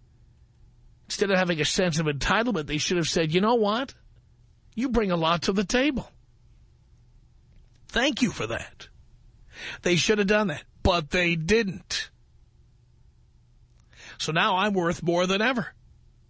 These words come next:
I travel more than ever, got more real estate than I've ever had before, more money than I've ever had before. There are women I knew in the past who still try to contact me. They would still love to get with me. They'd love to re-, rekindle what they think was there or revive the whole thing.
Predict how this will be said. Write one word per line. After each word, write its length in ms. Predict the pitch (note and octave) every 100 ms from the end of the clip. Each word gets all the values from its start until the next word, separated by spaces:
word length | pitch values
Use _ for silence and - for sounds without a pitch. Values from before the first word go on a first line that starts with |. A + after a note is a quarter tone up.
| - - - - -
I 120 | B2+
travel 460 | - - C#3+ F3 F#3+
more 240 | G3+ G3
than 120 | G3+ G3+
ever, 380 | G3 G#3+ A3 - -
got 180 | C3 D3+
more 220 | F3+ D3+
real 240 | D#3+ A3+
estate 300 | A#3+ - A3+
than 100 | A3
I've 60 | A3
ever 160 | G#3+ G#3
had 120 | A3+
before, 280 | F3+ A#3 A#3
more 220 | A3+ B3+
money 420 | E3+ D#3+ A3+ B3
than 140 | A#3
I've 80 | A3+
ever 160 | G#3+ A3
had 180 | A3+ A#3
before. 420 | E3 A3 A3+ C4 _ _ - - - - - - - - - -
There 120 | F3+
are 60 | G#3
women 200 | G3+ F#3+
I 120 | F#3
knew 160 | G3 G3+
in 60 |
the 60 | E3
past 420 | C3+ F#3+ F#3+ -
who 80 | E3+
still 580 | - - - G4 F4+ A3+
try 200 | - D#3
to 120 | C#3
contact 640 | - F3 D#3+ - B2+ -
me. 200 | - - _ - - -
They 140 | A#3+ B3+
would 160 | A#3
still 480 | - - F#4 F#4+ D#4+
love 240 | A#3+ F3+
to 80 | D3+
get 240 | D3+ D#3 -
with 180 | -
me. 220 | - - - - - - - - - - -
They'd 220 | C4+ D#4
love 280 | G#3+ F#3+ E3+
to 200 | A3 A3+
re-, 480 | G#3 D#3 A3+ G#3 C3
rekindle 800 | E3 C#4 D4+ - - C#4+ E4 E4+
what 160 | D#4+ E4
they 180 | D#4 D#4
think 260 | D4+ E4+
was 180 | D#4+ D4
there 340 | E4 F#4 F#4 E4+
or 240 | C4 C4+
revive 480 | B3+ A#3 C#4+ F4+ D4+
the 80 | G#3
whole 180 | F#3+
thing. 320 | D3 D3 A2+